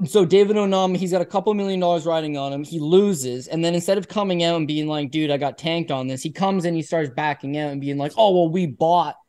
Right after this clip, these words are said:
the other side. We bought the regression on Landwehr," trying to cover his tracks like, "I didn't get smoked for two million dollars." But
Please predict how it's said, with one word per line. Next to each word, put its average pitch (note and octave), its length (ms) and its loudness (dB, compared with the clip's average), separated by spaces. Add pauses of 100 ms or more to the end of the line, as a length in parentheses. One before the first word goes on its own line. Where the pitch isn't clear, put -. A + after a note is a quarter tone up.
(200)
the D3 200 2
other D#3+ 340 0
side. C3+ 400 -2
We C#3 80 -6
bought F3 300 0
the E3 80 -6
regression D3+ 640 -4 (160)
on C3+ 240 -2
Landwehr," D3 680 2 (260)
trying C#4 180 4
to B3+ 60 4
cover A3 220 4
his E3+ 140 0
tracks D#3 380 -2
like, D3 120 -4
"I D3+ 80 0
didn't D3 180 -2
get C#3 140 -4
smoked C#3+ 300 -6
for B2+ 80 -8
two C3+ 160 -6
million B2+ 280 -6
dollars." A#2+ 360 -4
But B2 160 -8